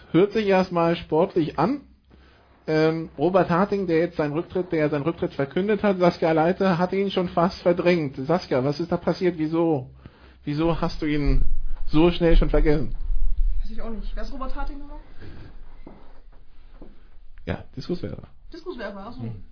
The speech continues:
Speaker 2: Ja. Nein, natürlich habe ich ihn nicht verdrängt. Ähm, aber ich, es ist jetzt ja schon fast Winter, ne? Deswegen ist, äh, für mich Diskuswerfen gerade ein bisschen weit weg, aber
Speaker 1: Aber ist es denn so ein Typ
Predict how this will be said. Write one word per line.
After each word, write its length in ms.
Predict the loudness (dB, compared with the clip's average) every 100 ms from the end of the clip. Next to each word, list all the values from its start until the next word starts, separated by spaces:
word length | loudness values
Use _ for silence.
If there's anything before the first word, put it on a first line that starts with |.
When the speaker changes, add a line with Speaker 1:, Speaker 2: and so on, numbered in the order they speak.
| -16
Speaker 2:
Ja. 180 | -16 -16 -18 -16 -16 -18 -18
Nein, 140 | -16 -14
natürlich 200 | -12 -12
habe 100 | -10
ich 40 |
ihn 60 | -12
nicht 100 | -12
verdrängt. 400 | -14 -14 -14 -14 -16 -16
Ähm, 440 | -16 -14 -16 -16 -18 -20 -18
aber 380 | -16 -16 -18 -18 -20 -20
ich, 80 | -18
es 80 |
ist 60 | -14
jetzt 140 | -14
ja 100 | -12
schon 160 | -12 -12
fast 200 | -12 -10
Winter, 280 | -10 -10 -12
ne? 120 | -16 -18 -20 -20 -20 -20 -20 -20 -20
Deswegen 400 | -20 -20 -18 -18
ist, 180 | -18 -18
äh, 80 | -18
für 100 | -14
mich 140 | -14
Diskuswerfen 480 | -14 -16 -14 -14 -14
gerade 140 | -16 -16
ein 60 |
bisschen 200 | -16 -16
weit 140 | -18 -18
weg, 180 | -20 -20
aber 320 | -20 -18 -18 -20 -20 -20 -20 -20 -20 -20 -20 -20 -20 -20 -20 -16 -8
Speaker 1:
Aber 320 | -2 -2 -2
ist 240 | -6 -4
es 160 | -6 -4
denn 240 | -4 -4
so 100 | -6
ein 80 | -8
Typ 380 | -6 -6 -8